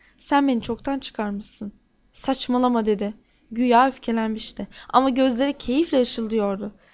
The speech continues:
"Sen benim en iyi dostumsun. Benim dostum falan yok." diyerek kestirip attım. Uzlaşmayacağımı anlayınca işi iyice arsızlığa vurdu.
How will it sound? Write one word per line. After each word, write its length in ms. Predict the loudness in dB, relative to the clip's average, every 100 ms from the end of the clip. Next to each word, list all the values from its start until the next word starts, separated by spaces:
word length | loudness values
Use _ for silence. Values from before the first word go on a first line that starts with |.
| -20 _
"Sen 440 | -20 -2 4 4 6
benim 240 | 2 2
en 140 | 0 2
iyi 200 | 2 4
dostumsun. 720 | 0 -2 -8 -8 -8 -10 -12 -14 _ _
Benim 280 | 2 4 4
dostum 340 | 2 2 -2 -6
falan 240 | -2 0
yok." 320 | 0 -2 -4
diyerek 280 | -4 -4 -4
kestirip 420 | -8 -8 -10 -6
attım. 340 | -6 -8 -14 -18 _ _ _ -20 -2
Uzlaşmayacağımı 880 | 0 4 2 2 2 4 4 2 2
anlayınca 720 | 2 2 2 2 2 0 -2 _
işi 240 | -2 -2 0
iyice 300 | 4 4 4
arsızlığa 720 | 2 0 0 -6 -2 0 0
vurdu. 340 | -4 -10 -12